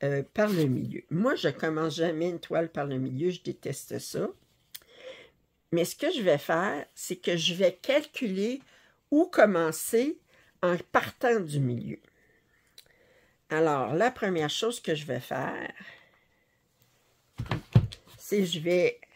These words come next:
pour celles qui se demandent comment faire, alors je vais la plier, ma toile, en quatre. Bon, elle était déjà pliée en deux.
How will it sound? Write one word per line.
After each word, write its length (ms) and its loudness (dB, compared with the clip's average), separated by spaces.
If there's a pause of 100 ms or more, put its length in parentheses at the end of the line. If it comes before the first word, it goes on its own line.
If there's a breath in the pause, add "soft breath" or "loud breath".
(680)
pour 120 -10
celles 300 6
qui 120 -10
se 80 4
demandent 340 0
comment 320 -2
faire, 500 -8 (600 soft breath)
alors 160 8
je 120 0
vais 140 8
la 180 4
plier, 500 -2
ma 180 0
toile, 460 2 (160)
en 280 0 (560 soft breath)
quatre. 320 -4
Bon, 180 -8
elle 100 2
était 200 0
déjà 340 6
pliée 540 -2
en 300 0
deux. 440 -2